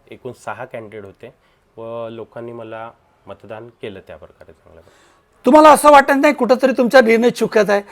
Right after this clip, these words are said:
Speaker 2: तुम्ही, अ, घरी तुमच्या आर्थिक पाठबळ नाही, परिस्थिती तेवढी चांगली नाही, तरी तुम्ही, अम, आई-वडिलांना, परिवाराला मदत करण्यापेक्षा तुम्ही राजकारणाकडे जा, तुम्हाला वाटत नाही का
Speaker 1: नक्कीच,
Speaker 2: चुकत आहे?
Speaker 1: तुमचा हा प्रश्न बरोबर आहे. यावर माझ्यावर जे टीका करणारे आहेत ते आर्थिक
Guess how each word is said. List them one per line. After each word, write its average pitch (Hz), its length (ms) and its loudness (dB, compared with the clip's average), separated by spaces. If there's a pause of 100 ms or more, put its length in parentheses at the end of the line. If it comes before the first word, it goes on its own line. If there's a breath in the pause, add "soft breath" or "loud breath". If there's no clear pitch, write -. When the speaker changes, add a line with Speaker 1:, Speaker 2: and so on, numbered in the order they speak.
(200 loud breath)
Speaker 2:
तुम्ही, 226 260 6
अ, 208 120 8 (340 soft breath)
घरी 165 220 2
तुमच्या 214 340 2
आर्थिक 185 320 2
पाठबळ 180 340 4
नाही, 180 260 -2 (420 soft breath)
परिस्थिती 190 640 2
तेवढी 175 340 2 (200)
चांगली 165 280 2
नाही, 180 200 -2 (360 soft breath)
तरी 247 160 6
तुम्ही, 247 280 0
अम, 156 640 0 (220)
आई-वडिलांना, 202 520 2
परिवाराला 190 400 2
मदत 175 320 -2
करण्यापेक्षा 175 420 -6
तुम्ही 175 140 -4
राजकारणाकडे 156 560 -6
जा, 151 120 -8
तुम्हाला 170 240 -6
वाटत 151 220 -4
नाही 113 180 -10
का - 40 -14
Speaker 1:
नक्कीच, 135 200 -10
Speaker 2:
चुकत 180 200 -8
आहे? 131 100 -10
Speaker 1:
तुमचा 127 600 -8
हा 117 80 -14
प्रश्न 120 400 -14
बरोबर 117 340 -8
आहे. 117 580 -14 (140)
यावर 117 320 -6
माझ्यावर 123 840 -10
जे 123 180 -16
टीका 120 280 -14
करणारे 113 420 -12
आहेत 107 260 -12
ते - 360 -16
आर्थिक 107 420 -14